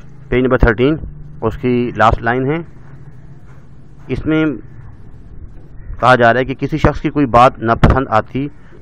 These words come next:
तो अक्सर उसी के सामने उसी का तस्करा ना फरमाते। कोई बात ना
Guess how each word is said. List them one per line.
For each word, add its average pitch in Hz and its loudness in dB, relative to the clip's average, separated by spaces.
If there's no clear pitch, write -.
तो 139 2
अक्सर 135 4
उसी 165 0
के 143 -2
सामने 131 2
उसी 135 -4
का 143 -2
तस्करा 127 2
ना 165 2
फरमाते। 101 -2
कोई 165 -10
बात 147 -4
ना 139 -6